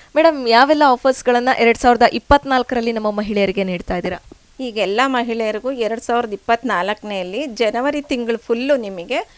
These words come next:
Speaker 2: ಆಫರ್ಸ್ ಇರುತ್ತೆ. ಯಾವ ಥರ ಅಂತಂದ್ರೆ, ನೀವು ಒಂದು ಸೀರೆ ತಗೊಂಡ್ರೆ ಒಂದು ಸೀರೆ ಫ್ರೀ ಇರುತ್ತೆ. ನೆಕ್ಸ್ಟ್ ಬಂದ್ಬಿಟ್ಟು ಈಗ ಮದುವೆಗಳಿಗೆ ಎಕ್ಸ್ಟ್ರಾ ಡಿಸ್ಕೌಂಟ್ಸ್ ಎಲ್ಲ ಸಿಗುತ್ತೆ.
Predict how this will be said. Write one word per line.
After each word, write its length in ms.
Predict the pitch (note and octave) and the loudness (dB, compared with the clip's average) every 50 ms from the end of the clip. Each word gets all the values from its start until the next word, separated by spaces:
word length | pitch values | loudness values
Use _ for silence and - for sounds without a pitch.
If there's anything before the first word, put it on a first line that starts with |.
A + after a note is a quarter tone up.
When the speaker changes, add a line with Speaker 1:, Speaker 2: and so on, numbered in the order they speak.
| _ _ - | _ _ 0
Speaker 2:
ಆಫರ್ಸ್ 460 | - A#3 A#3+ A#3+ C4 A#3+ G#3+ - - | 0 2 2 2 0 -2 -2 -2 -4
ಇರುತ್ತೆ. 360 | G#3 G3+ G#3+ G#3 - F3 B2 A#3 | -6 -6 -6 -6 -6 -6 -4 -2
ಯಾವ 240 | A#3+ A#3+ A#3+ C#4+ | -2 0 0 0
ಥರ 240 | D#4 D4+ E4 D4+ C#4 C4+ | 0 0 -2 -2 0 0
ಅಂತಂದ್ರೆ, 540 | A#3 G#3 G3+ G#3 - F#3 - F3+ F#3 C4 D#4 | -2 -4 -4 -6 -6 -6 -4 -4 -4 -4 -4
ನೀವು 300 | D#4 C#4+ C#4+ C#4+ D4+ C#4+ | -2 -2 -4 -2 -2 -2
ಒಂದು 240 | B3+ A#3 B3 B3+ D4+ | -2 -2 -2 -4 -8
ಸೀರೆ 300 | - - C#4 C#4 C#4 C#4+ | -6 -6 -2 0 0 0
ತಗೊಂಡ್ರೆ 440 | C#4+ - B3 A3+ A#3 A3+ A#3+ F4+ G#4+ | 0 0 -2 -2 -2 -4 -4 -2 -2
ಒಂದು 200 | F4 D4 C#4 C4 | 0 0 0 -2
ಸೀರೆ 260 | - - C4 C4 D4+ | -2 -4 -2 -2 -2
ಫ್ರೀ 280 | F4+ - - C4+ C4 C4 | -2 -2 -2 -2 0 0
ಇರುತ್ತೆ. 460 | A#3 G#3 F#3 - - E3+ C3 - - _ _ - - - - - | 0 -2 -2 -4 -4 -8 -8 -8 -8 _ _ -20 -20 -20 -10 -4
ನೆಕ್ಸ್ಟ್ 400 | C4 C4+ C#4 C#4 - - - F#4+ | -2 -2 -2 -2 -4 -4 -2 0
ಬಂದ್ಬಿಟ್ಟು 760 | D#4 D#4+ C#4+ C4 A#3+ G#3+ G#3 G3+ - - A#3+ D#4 G4 A4+ - _ _ _ - | 2 2 2 0 0 -2 -4 -4 -2 0 0 0 0 -2 -6 _ _ _ -6
ಈಗ 180 | B3+ C#4+ C4+ C4 | -4 -2 -2 0
ಮದುವೆಗಳಿಗೆ 840 | C4 B3 A#3+ A3+ A3 D4 D4+ F4 E4 D#4 D4 B3+ A#3+ C#4 D#4+ - - _ - F#3+ G#3 A3+ G#3+ B3 B3+ | 0 2 2 2 2 0 0 0 0 2 2 0 0 0 -2 -6 -6 _ -10 -10 -8 -4 0 2 4
ಎಕ್ಸ್ಟ್ರಾ 420 | A#3+ A#3+ A3+ - - - - E4 | 6 4 4 2 -2 0 2 2
ಡಿಸ್ಕೌಂಟ್ಸ್ 600 | D#4+ C4 C4 A#3+ - - - C#4 C#4 C#4 C4 - | 2 2 0 -4 -6 -4 -2 -2 0 0 -2 -2
ಎಲ್ಲ 140 | C4 A#3 B3 D4+ | -2 0 0 -2
ಸಿಗುತ್ತೆ. 640 | - - C#4 A3+ G3+ G3 F#3+ _ - C4 F4 - - | -2 -2 -4 -4 -4 -4 -6 _ -4 -4 -4 -4 -6